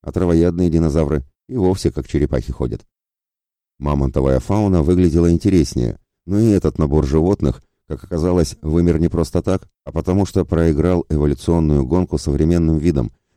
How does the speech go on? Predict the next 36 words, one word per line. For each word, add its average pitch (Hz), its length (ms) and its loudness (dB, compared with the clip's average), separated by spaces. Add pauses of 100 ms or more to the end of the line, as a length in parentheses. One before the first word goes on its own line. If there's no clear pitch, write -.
которые 69 340 0
оказались 71 460 0
более 73 380 4
умными 78 360 2
и 67 80 2
ловкими. 64 440 -2 (800)
Юра 76 440 0
остановил 71 480 0
свой 67 220 0
выбор 80 420 0
на 71 140 0
альтернативной 73 680 0
эволюции. 60 560 -2 (800)
Это 92 200 0
мир, 101 220 4
близкий 90 360 2
по 82 120 0
своим 85 240 0
параметрам 82 540 0
к 67 60 -4
Земле. 71 340 0 (500)
Интересен 87 520 0
он 82 120 2
тем, 101 300 -4 (260)
что - 200 -2
животные 69 480 2
и - 20 0
растения 82 560 0
там 76 220 -2
были 80 180 4
получены 80 500 0
в 69 60 -6
ходе 82 360 2
симуляции 85 680 0
земной 87 420 2
эволюции. 60 640 -4